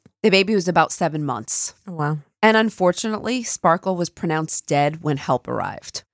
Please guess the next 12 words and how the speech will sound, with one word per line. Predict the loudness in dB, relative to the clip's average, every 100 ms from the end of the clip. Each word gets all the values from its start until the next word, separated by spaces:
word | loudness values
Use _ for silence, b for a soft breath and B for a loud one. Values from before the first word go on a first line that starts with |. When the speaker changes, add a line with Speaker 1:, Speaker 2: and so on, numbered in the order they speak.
| _ _ -8
Speaker 1:
Someone | 2 2 4 -2
had | 0 -4 -4
killed | -8 -2 -2 -4
her | -6 -2
in | 0
her | 0 -2 -2
own | 0 0
home | -4 0 2 2 2
while | 2
her | 2 -4 0
infant | -2 0 -4 -6
watched. | -4 0 2 0 -6 -8 -8